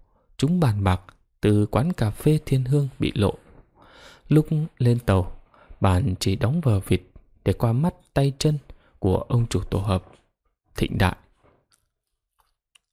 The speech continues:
Không ngờ, một bộ mặt ráo rác và thái độ lẩn trốn, hắn đã làm cho công an ép sát hắn. Sai lầm thứ hai của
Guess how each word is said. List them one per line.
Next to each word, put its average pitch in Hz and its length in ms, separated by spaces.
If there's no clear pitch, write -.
Không - 320
ngờ, 98 280
một 107 220
bộ 101 100
mặt 104 260
ráo 104 320
rác 185 240
và 98 80
thái 175 200
độ 160 160
lẩn 98 220
trốn, 120 260
hắn 127 480
đã 135 80
làm 98 200
cho 113 200
công 120 220
an 110 220
ép - 200
sát - 240
hắn. 110 200
Sai 139 180
lầm 107 120
thứ 156 220
hai 160 240
của - 200